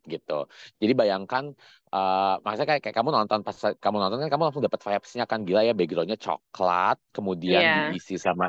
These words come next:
Speaker 1: ibu-ibu berbaris putih,
Speaker 2: Mm-hmm.
Speaker 1: kemudian masuk cewek hitam gitu. Jadi memang ini tuh
Speaker 2: Iya.
Speaker 1: bagian dari visual gitu. Tapi
Speaker 2: Iya.
Speaker 1: memang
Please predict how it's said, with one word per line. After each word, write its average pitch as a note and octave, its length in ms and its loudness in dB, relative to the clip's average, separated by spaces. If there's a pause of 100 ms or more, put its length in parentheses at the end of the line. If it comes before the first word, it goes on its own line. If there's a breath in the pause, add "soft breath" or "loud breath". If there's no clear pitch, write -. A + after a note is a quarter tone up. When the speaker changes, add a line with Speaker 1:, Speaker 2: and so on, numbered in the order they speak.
Speaker 1:
ibu-ibu F2 440 2
berbaris E2 420 0 (100)
putih, A2 920 -2 (320 loud breath)
Speaker 2:
Mm-hmm. F#3 180 -4
Speaker 1:
kemudian G2+ 400 6
masuk - 300 -2
cewek G#2+ 300 6
hitam G#2+ 220 -2 (140)
gitu. D2+ 200 -4
Jadi G2 160 2
memang B2 200 -2
ini C3+ 100 0 (100)
tuh F#3+ 80 6
Speaker 2:
Iya. E3+ 180 6
Speaker 1:
bagian F#2+ 380 2
dari F2+ 120 2 (100)
visual F2+ 400 0 (160)
gitu. C2+ 160 -10 (640 loud breath)
Tapi E3 200 4
Speaker 2:
Iya. F3 140 6
Speaker 1:
memang G2+ 220 2